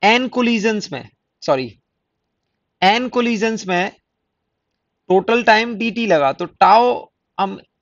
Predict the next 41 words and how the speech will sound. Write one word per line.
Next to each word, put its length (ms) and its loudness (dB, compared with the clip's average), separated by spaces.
in 80 -4
fact, 240 -6
इसका 200 -4
रेसिप्रोकल 640 -4
होगा 240 -2
delta 420 2
t 140 -6
by 140 -2
n, 140 -12
total 340 2
time 360 2
upon 240 -2
number 240 -2
of 140 -2
collision, 460 -4
तो 200 -8
एवरेज 600 2
टाइम 260 0
आ 120 2
जाएगा 280 -2
इससे, 300 -14
एवरेज 360 6
आउट 240 4
टाइम 240 2
हो 80 -2
जाएगा 260 0
कि 120 -4
दो 200 4
कोलिजन्स 460 -4
के 80 -8
बीच 220 -10
में 100 -12
कितना 300 -6
टाइम 280 -12
है, 100 -20
तो 60 -4
ये 100 2
होगा 220 0
delta 400 2
t 140 -6
by 140 -2